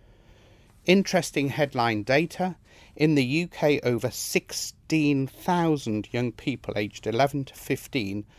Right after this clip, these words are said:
are estimated to be absent from school, with bullying as the main reason, with bullying a factor in a much higher proportion of school absence.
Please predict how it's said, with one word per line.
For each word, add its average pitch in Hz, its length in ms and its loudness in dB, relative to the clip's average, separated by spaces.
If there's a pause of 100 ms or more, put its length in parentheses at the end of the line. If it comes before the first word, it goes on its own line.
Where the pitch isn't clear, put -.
(360)
are 120 160 4
estimated 127 600 -2
to 113 60 -6
be - 220 -10
absent - 460 -2
from 131 180 -4
school, 104 560 -2 (140)
with 120 260 -6
bullying 131 380 4
as 113 140 -6
the 113 80 -2
main 139 440 0
reason, 98 480 -6 (500)
with 120 280 2
bullying 135 360 6
a 120 40 2
factor - 600 0 (100)
in 113 80 -4
a 107 80 -2
much 120 320 0
higher 120 320 4
proportion - 580 -4
of 104 120 -6
school 107 320 -12
absence. - 560 -18